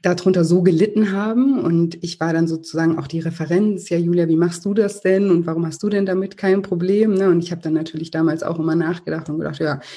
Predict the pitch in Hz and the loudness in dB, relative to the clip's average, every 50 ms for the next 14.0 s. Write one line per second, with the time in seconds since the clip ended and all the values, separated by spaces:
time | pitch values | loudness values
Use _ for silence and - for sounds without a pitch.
0 | - - - - _ - - 165 143 135 135 143 143 - - - 160 - - 151 | -18 -20 -20 -20 _ -4 -2 -2 -2 -2 -4 -6 -6 -6 -8 -8 -8 -4 0 2
1 | 160 170 160 160 - 156 160 165 165 170 - - - 214 233 247 214 180 160 160 | 4 4 4 2 2 2 2 2 0 -2 -4 0 2 2 2 4 2 2 2 2
2 | 160 - - 226 226 220 220 208 208 202 202 208 196 202 208 - 202 196 190 220 | 0 0 0 -2 0 0 -2 0 0 -2 0 0 0 0 -2 -2 -2 0 2 2
3 | 214 214 208 202 185 196 190 180 190 208 226 240 226 208 190 190 185 185 - - | 2 2 2 0 -2 0 0 0 0 0 0 0 2 2 4 2 2 0 0 -2
4 | 185 175 - - - 202 226 262 277 254 - 180 202 202 185 190 - - 202 202 | -2 -2 -2 -2 0 0 0 0 -2 -2 -2 0 0 0 -2 -2 -6 -6 -6 -4
5 | 208 202 202 214 226 240 226 240 - - 147 151 160 - 165 170 175 170 170 170 | -2 0 2 2 2 2 0 -2 -4 -4 -4 -4 -4 -4 -2 0 0 2 2 0
6 | 170 175 170 170 - - - 180 180 175 165 151 - - 156 190 170 175 - - | 0 -2 -2 -4 -6 -6 -4 -4 -2 -2 -2 -2 -2 0 0 0 0 0 0 0
7 | 220 226 - - - - 175 196 208 208 - - 202 202 208 214 226 247 254 247 | 0 0 -2 -8 -4 0 0 0 0 -2 0 0 2 4 4 4 4 4 2 0
8 | 247 185 180 180 170 170 170 170 170 - - - - - - - _ _ _ - | -2 -2 0 0 2 0 0 -2 -6 -14 -18 -18 -18 -18 -18 -20 _ _ _ -2
9 | 175 165 165 147 147 143 139 170 185 175 180 185 180 170 170 170 170 170 - - | 0 0 0 0 0 0 2 2 4 4 4 2 2 0 0 -2 -2 -2 -4 -4
10 | - - 71 151 147 156 143 165 - - 156 139 - 160 160 160 143 175 170 - | -4 -4 -4 -4 -4 -4 -4 -4 -6 -6 -6 -2 0 0 0 0 0 -2 -6 -6
11 | - 170 160 156 170 165 151 165 165 - - 170 - - - - _ - 160 156 | -6 -6 -2 0 0 0 0 -2 -6 -6 -6 -8 -8 -8 -14 -14 _ -4 -2 -2
12 | 151 - 185 175 - - 175 - 214 226 233 208 - 151 139 - 156 160 160 156 | -2 -2 -6 -8 -6 -8 -4 0 4 4 4 4 4 0 0 0 0 0 0 0
13 | 143 - 151 156 165 160 160 - 165 139 - - 170 165 - 175 196 208 214 208 | 0 -2 -2 0 0 0 -2 -4 -10 -10 -6 -2 -2 -2 0 0 0 0 -2 -4